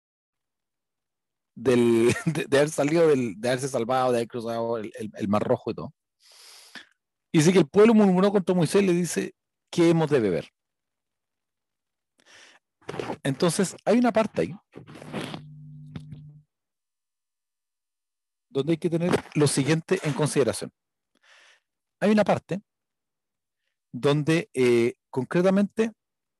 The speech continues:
cuando ya no tienes agua, a veces más encima estáis viviendo un desierto y como si fuera poco, entra en una etapa de tu vida donde tienes necesidades, tienes sed, y lo que te pilla es amargo.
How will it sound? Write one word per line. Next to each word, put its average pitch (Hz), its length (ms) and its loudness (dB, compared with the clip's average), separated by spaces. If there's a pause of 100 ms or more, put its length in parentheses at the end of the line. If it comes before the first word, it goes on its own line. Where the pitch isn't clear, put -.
(140)
cuando 131 240 0
ya 160 160 2
no 208 100 0
tienes 202 340 0
agua, 165 300 -4 (920)
a 135 80 2
veces 170 200 2
más 185 180 4
encima 190 360 2
estáis 185 220 0
viviendo 190 320 0
un 190 80 -2
desierto 175 460 -2
y - 20 -6
como 123 140 -4
si 110 100 -8
fuera 185 200 0
poco, 190 360 -4 (1500)
entra 139 220 0
en 196 60 4
una 196 100 2
etapa 196 200 2
de 196 40 2
tu 165 120 -2
vida 185 140 2
donde 170 180 -2
tienes 175 260 -2
necesidades, 165 720 -4 (100)
tienes 151 240 -4
sed, 165 200 -2 (580)
y 131 80 -6
lo 135 100 2
que 131 100 -2
te 127 100 -2
pilla 147 180 0
es - 240 -6
amargo. 120 360 -8